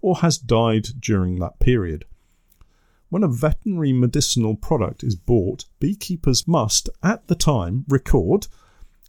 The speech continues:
the name of the product and the batch number, the date of acquisition, the quantity acquired, and the name and address of the supplier.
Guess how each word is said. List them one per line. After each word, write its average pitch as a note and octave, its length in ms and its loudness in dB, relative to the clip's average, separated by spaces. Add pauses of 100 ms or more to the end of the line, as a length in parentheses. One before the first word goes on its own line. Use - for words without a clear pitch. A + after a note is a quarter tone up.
(120)
the A#2+ 80 -6
name B2+ 280 2
of E3 120 -4
the C#3+ 60 -2
product B2 480 0
and A2 100 0
the - 80 -2
batch - 460 -4
number, F#2 340 -4 (440)
the G#2+ 80 2
date - 360 -2
of D3 140 -2
acquisition, B2 800 -2 (440)
the B2+ 100 -2
quantity - 640 0
acquired, G2+ 580 0
and D3 420 2 (220)
the C3+ 80 2
name C#3 400 2
and C#3 80 4
address A2+ 480 0
of G#2+ 200 -2
the G2 100 -2
supplier. A2 680 0